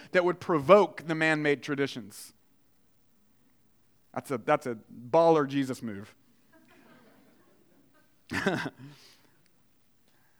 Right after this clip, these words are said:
So the Pharisees again asked him how he had received his sight. And he said to them, "He put mud on my eyes, and I washed, and I see."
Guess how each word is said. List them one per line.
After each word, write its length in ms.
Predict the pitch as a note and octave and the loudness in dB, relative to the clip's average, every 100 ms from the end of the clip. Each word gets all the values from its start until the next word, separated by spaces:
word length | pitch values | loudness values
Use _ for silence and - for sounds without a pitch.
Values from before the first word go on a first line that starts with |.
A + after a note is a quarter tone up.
| _ _ _ _ _ _ _ _ _ _ _ _ _ _ _ | _ _ _ _ _ _ _ _ _ _ _ _ _ _ _
So 160 | - G3+ | 0 0
the 80 | |
Pharisees 600 | F#3+ A#3 C4+ C4 A3+ G#3 | 6 10 12 10 6 0
again 280 | F#3 G3+ A3+ | 0 2 4
asked 440 | F#3 G#3 B3 - F#3 | 6 6 6 -2 -4
him 180 | E3 | -2
how 180 | D#3+ G3 | 4 6
he 140 | F#3 G3 | 6 0
had 100 | E3 | -2
received 460 | D#3+ - G#3+ G3 | -6 -6 -6 -6
his 160 | F3 D3 | -8 -4
sight. 460 | - C4 - - - _ _ - | -2 -2 -2 -14 -20 _ _ -2
And 100 | G3 | 0
he 60 | A3 | 2
said 300 | - D4 A#3+ | 6 6 6
to 100 | G#3+ | 0
them, 260 | E3+ D3 - - | 0 -4 -8 0
"He 160 | A#3+ | 0
put 300 | - C4+ G3 | 2 -2 -2
mud 380 | E3+ G3 A3+ C4+ | 0 8 10 10
on 180 | A#3+ G#3+ | 8 6
my 180 | G3+ F3+ | 6 6
eyes, 440 | F3+ G3+ D3 D3 E3+ | 8 8 8 4 0
and 180 | E3+ E3 | 0 2
I 140 | D#3 | 2
washed, 680 | D3 F3+ G3+ D3 D3+ - - - - | 2 2 4 2 -2 -8 -12 -20 -10
and 140 | D3+ D3+ | -4 -4
I 80 | |
see." 560 | D3+ - A3 E3 F#2+ | -6 -10 -8 -8 -12